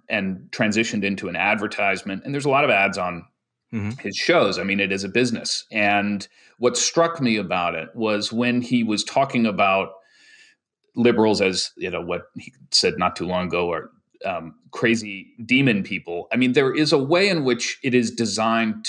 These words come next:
Speaker 1: to frame the world in a sense of perilous confrontation, that if
Speaker 2: Well
Speaker 1: you don't listen to him, then you're doomed. And that
Speaker 2: Well, let's play a, a little clip. Um, this is, this is one clip of Dan Bongino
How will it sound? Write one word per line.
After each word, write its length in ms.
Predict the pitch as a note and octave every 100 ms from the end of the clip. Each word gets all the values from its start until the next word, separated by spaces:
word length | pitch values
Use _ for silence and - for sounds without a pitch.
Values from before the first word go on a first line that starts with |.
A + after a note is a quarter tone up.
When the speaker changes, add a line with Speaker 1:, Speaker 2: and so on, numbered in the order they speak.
| -
Speaker 1:
to 220 | G#2 G2+
frame 520 | - - C3 C3+ C3+
the 80 | A#2+
world 540 | G#2 G2 G2+ F#2+ F2+ -
in 320 | A2+ G2+ G2+ - - - _
a 60 | A#2
sense 560 | - - C#3 B2+ - -
of 240 | G2+ -
perilous 760 | - - D3+ D3+ C3+ A2 F2 -
confrontation, 840 | - E2 - E2 - C2 - - -
that 100 | A2+
if 220 | A#2 C3+ C#3
Speaker 2:
Well 140 | C#3
Speaker 1:
you 60 | A#2+
don't 360 | C#3+ C#3+ D#3
listen 300 | B2+ - A2+
to 80 | G2
him, 220 | F#2+ F2
then 120 | G2
you're 140 | G2+ A2+
doomed. 560 | D3+ A3+ F#2+ D2 - - -
And 180 | G#2 - -
that 80 | -
Speaker 2:
Well, 140 | G3+ F#3+
let's 160 | G#3
play 220 | - G3 D3+
a, 140 | B2+
a 80 | A#2
little 240 | C3+ C3
clip. 420 | - - G#2+ - -
Um, 480 | G2+ G2 G2 G#2+ G2+
this 220 | G#2 A#2 C3+
is, 140 | G#2
this 180 | B2+ B2+
is 100 | G#2+
one 280 | G2+ C#3+ C3+
clip 260 | C3 B2+
of 160 | A#2 G#2
Dan 280 | G#2+ G#2+ G#2+
Bongino 600 | G#2 G#2 G2+ G#2 G2